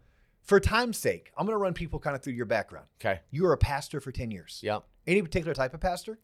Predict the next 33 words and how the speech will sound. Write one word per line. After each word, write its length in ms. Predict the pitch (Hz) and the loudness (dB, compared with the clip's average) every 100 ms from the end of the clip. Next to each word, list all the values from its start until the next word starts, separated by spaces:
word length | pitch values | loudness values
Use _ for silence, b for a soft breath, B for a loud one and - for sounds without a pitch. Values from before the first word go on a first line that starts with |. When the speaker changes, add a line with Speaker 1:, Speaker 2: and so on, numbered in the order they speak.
| - | -10
Speaker 2:
Youth 300 | 117 120 113 | -2 -2 2
pastor. 480 | 113 107 - 117 - | 2 2 -2 -8 -4
Speaker 1:
Youth 200 | 156 269 | 0 4
pastor. 420 | - 113 - 85 - _ _ | 4 4 2 -12 -20 _ _
Speaker 2:
Work 160 | 107 - | 4 4
Speaker 1:
Okay. 100 | 156 | 4
Speaker 2:
with 100 | 170 | 2
the 60 | |
kids. 580 | 170 190 151 107 85 - | 2 6 6 6 0 -10
Speaker 1:
All 180 | 143 120 | -2 2
right. 300 | 143 147 104 | 6 6 4
Speaker 2:
Yeah. 200 | 104 120 139 | 0 -2 2
Speaker 1:
So 100 | 220 | 2
you're 220 | 202 226 | 2 0
in 60 | 208 | -2
the 60 | |
people 240 | 208 202 120 | -2 -2 -2
business. 400 | 95 - 80 - | -4 -8 -14 -6
Speaker 2:
That's 220 | 107 139 | -4 2
right. 180 | 123 - _ _ | 0 0 _ _
Speaker 1:
Uh, 240 | 139 135 139 | 2 2 2
you're 140 | 147 | 0
in 40 | 175 | 0
the 60 | |
people 240 | 170 175 170 | 0 -4 -2
business, 380 | 147 139 156 143 | -2 -2 -8 -10
and, 200 | 135 - | -12 -8
and 240 | 135 123 117 | -6 -6 0
your, 320 | 135 135 127 | 2 2 -4
your 300 | 127 127 156 147 | -8 0 0 0
product 500 | - 180 147 151 147 | 2 4 4 0 -6
was 160 | 147 | -6
God. 320 | 160 107 69 | -2 -2 -4